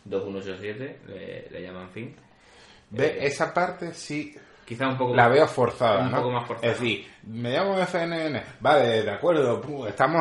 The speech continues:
Speaker 2: ahí en mitad de la
Speaker 1: Pues te voy a
Speaker 2: batalla,
Speaker 1: llamar
Speaker 2: reventado,
Speaker 1: Finn.
Speaker 2: pues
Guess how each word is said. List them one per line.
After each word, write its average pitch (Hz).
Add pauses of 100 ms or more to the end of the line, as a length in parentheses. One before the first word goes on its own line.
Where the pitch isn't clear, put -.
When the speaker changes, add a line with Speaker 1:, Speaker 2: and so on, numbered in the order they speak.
Speaker 2:
ahí 156
en 147
mitad 147
de 151
la 139
Speaker 1:
Pues 143
te 165
voy 170
a 185
Speaker 2:
batalla, -
Speaker 1:
llamar 151
Speaker 2:
reventado, 151
Speaker 1:
Finn. 175 (100)
Speaker 2:
pues -